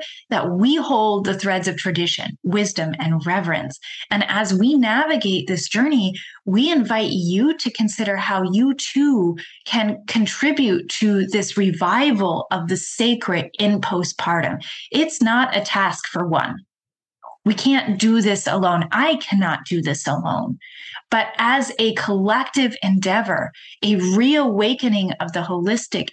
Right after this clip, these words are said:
interconnected approach to motherhood, we, we can do this. In our next episode,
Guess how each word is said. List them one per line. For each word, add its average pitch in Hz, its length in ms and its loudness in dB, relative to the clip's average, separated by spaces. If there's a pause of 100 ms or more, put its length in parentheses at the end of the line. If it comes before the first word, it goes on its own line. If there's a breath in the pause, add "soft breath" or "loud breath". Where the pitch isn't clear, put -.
interconnected 208 960 0
approach 185 480 -4
to 170 100 0
motherhood, 185 480 0 (260 loud breath)
we, 190 640 2 (280)
we 180 560 0 (220)
can 185 220 0
do 190 280 2
this. - 420 -6 (960)
In 214 100 2
our 240 160 4
next 220 440 0
episode, 233 720 0